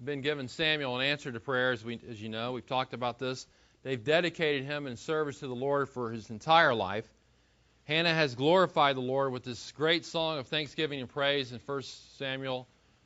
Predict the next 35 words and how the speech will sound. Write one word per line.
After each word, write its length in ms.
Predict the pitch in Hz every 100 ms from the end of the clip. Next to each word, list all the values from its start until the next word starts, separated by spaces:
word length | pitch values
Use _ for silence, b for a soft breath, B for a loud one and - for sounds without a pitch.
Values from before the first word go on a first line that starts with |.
| b _ -
two, 240 | 156 151
one 180 | 139 131
through, 280 | 135 123 113
uh, 280 | 110 104 92
verse 240 | 131 120 -
ten. 400 | 165 170 175 175 - _ _ _ _ _ _ -
Uh, 240 | 120 107 92 -
and 100 | 127
so 420 | 123 180 156 143 120
let's 200 | 170 175
read 160 | 220 170
verse 200 | 165 151
eleven, 480 | 131 135 147 156
continuing 580 | 147 135 160 147 139 127
on 140 | 123 123
tonight. 280 | 117 123
It 100 | 135
says, 320 | 120 151 135 135
after 280 | 147 143 131
that 200 | 127 123 - _ -
great 300 | 120 143 143
song 260 | - 135 127
of 120 | 98
praise, 420 | 160 147 127 117 - b b -
"Then 100 | 143
Elkanah 560 | 151 147 180 190 180 147
went 220 | 151 -
to 280 | 151 135 117 - -
his 240 | 139 123
home 320 | - 156 151 139
at 100 | 117
Ramah, 480 | 131 147 131 107 110 b b b b _
but 100 | 123
the 80 | 131
boy 560 | 120 160 160 131 123